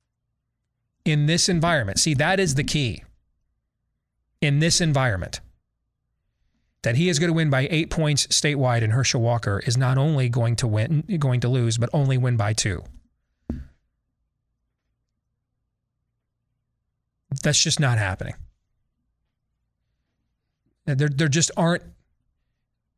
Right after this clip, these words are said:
there just aren't Raphael Warnock, Brian Kemp split voters. At least not seven points worth of them,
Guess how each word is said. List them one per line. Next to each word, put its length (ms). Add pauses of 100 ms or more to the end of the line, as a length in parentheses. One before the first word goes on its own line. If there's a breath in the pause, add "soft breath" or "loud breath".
(600)
there 140
just 240
aren't 440 (600)
Raphael 640
Warnock, 680 (800)
Brian 480
Kemp 320
split 400
voters. 480 (1900)
At 120
least 220
not 260
seven 540
points 440
worth 280
of 120
them, 180